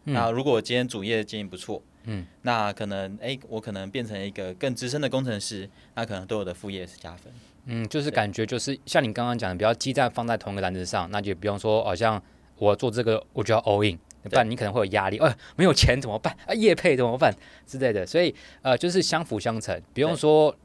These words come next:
Speaker 1: 你要做自媒体，
Speaker 2: 对。
Speaker 1: 那你就要辞职，然后全部都做，就是相辅相成的概念这样子。
Speaker 2: 嗯。
Speaker 1: 对。那我想再问一下，那目前啊，你做到的这个工程师的一个自媒体啊，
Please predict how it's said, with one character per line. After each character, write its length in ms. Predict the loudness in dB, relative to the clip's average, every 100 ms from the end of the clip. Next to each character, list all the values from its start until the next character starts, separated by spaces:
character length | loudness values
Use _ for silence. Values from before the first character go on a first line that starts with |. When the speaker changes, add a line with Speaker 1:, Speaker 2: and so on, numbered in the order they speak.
| -10
Speaker 1:
你 140 | -2 0
要 100 | 2
做 120 | 2
自 160 | 0
媒 140 | -4 -4
体， 160 | -6
Speaker 2:
对。 60 | -6
Speaker 1:
那 100 | -6
你 80 | -2
就 80 | 0
要 240 | 0 0 -2
辞 160 | -4
职， 200 | -2 -8 -8 _ _
然 120 | -4 -2
后 120 | -2
全 200 | -4 -8
部 80 | -4
都 220 | 0 0
做， 220 | 0 -6
就 100 | -4
是 60 | -8
相 200 | -6 -8
辅 120 | -8
相 200 | -8 -10
成 140 | -10 -12
的 80 |
概 220 | -6 -4 -4
念 180 | -8
这 80 | -12
样 100 | -12 -14
子。 100 | -20 _ -10
Speaker 2:
嗯。 160 | -10 -10 -14
Speaker 1:
对。 180 | -16 -16 -20 -20 -4
那 120 | 0
我 100 | 2
想 140 | 2 6
再 220 | 6 6 2 -20 0
问 160 | 2 4
一 80 |
下， 260 | 2 2 2
那 280 | 4 4 2 -6 -16 -2
目 180 | 2 4
前 440 | 2 4 2 2
啊， 300 | -2 0 -2
你 140 | -4 -8
做 220 | -4 -2
到 240 | 2 2
的 420 | 2 2 2 0 -6 _ _ _ _ _ -10
这 140 | -4
个 220 | -2 -2
工 200 | -2 -6
程 140 | -4 -6
师 200 | -6 -4
的 160 | -4
一 40 | -2
个 320 | -2 -2 -4
自 160 | -6 -4
媒 160 | -4
体 260 | -6 -10 -10
啊， 240 | -8 -10